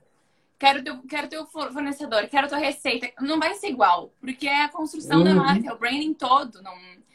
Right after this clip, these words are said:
Speaker 1: não é tão simples, né?
Speaker 2: Uhum, exatamente, sabe? Então é todo um conjunto. Então, se você trabalhar bem como franqueador, não vai adiantar. Mesmo que o cara saiba fazer,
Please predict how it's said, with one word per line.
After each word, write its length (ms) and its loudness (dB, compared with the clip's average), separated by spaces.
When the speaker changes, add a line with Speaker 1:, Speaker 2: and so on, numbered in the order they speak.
Speaker 1:
não 80 -4
é 80 -2
tão 180 -4
simples, 640 -4
né? 200 -10
Speaker 2:
Uhum, 680 8
exatamente, 800 8
sabe? 180 10
Então 140 10
é 40 12
todo 220 10
um 100 8
conjunto. 440 10
Então, 180 8
se 100 4
você 180 6
trabalhar 380 10
bem 160 10
como 180 -2
franqueador, 640 4
não 100 -2
vai 140 12
adiantar. 420 12
Mesmo 180 8
que 80 2
o 40 4
cara 200 12
saiba 400 10
fazer, 540 10